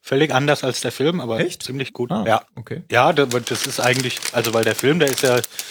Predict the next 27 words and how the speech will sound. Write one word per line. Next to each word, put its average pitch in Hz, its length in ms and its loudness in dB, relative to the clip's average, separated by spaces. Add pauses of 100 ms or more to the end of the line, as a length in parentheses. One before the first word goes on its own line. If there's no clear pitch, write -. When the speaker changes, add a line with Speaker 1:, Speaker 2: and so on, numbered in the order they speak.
(120)
Speaker 1:
ziemlich 123 380 -2
witzig 127 380 -2
und 107 120 -4
überdreht. 110 500 0 (460)
Speaker 2:
Ja, 135 140 4
aber 135 260 2
das, 117 320 -2
ich - 180 -8
glaub, 123 240 2
das - 280 -2
hat 117 180 0
schon 135 400 2
alles 135 480 0
auf, 131 240 2 (400)
<clears throat> - 380 -20
also 120 180 2
man 117 140 4
erkennt 117 360 2
schon 123 160 4
den 120 140 4
Zweiten 117 320 2
Weltkrieg 123 440 -2
raus, 98 280 0
oder? 110 220 0
Und 110 100 2
das, 101 120 -2 (120)
das, - 360 -4